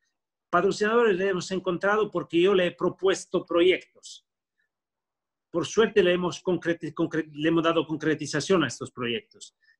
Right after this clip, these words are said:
Pero esto, tenemos que tener la, nuestra atención en esto cada día, porque los patrocinadores hoy están, pero mañana, como todo es muy, muy rápido y se sabe todo de todos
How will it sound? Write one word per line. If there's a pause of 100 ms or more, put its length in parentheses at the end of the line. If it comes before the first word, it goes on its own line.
Pero (460)
esto,
tenemos
que
tener
la,
nuestra
atención
en
esto
cada
día,
porque
los
patrocinadores
hoy
están, (240)
pero
mañana,
como
todo
es
muy,
muy
rápido
y
se
sabe
todo
de
todos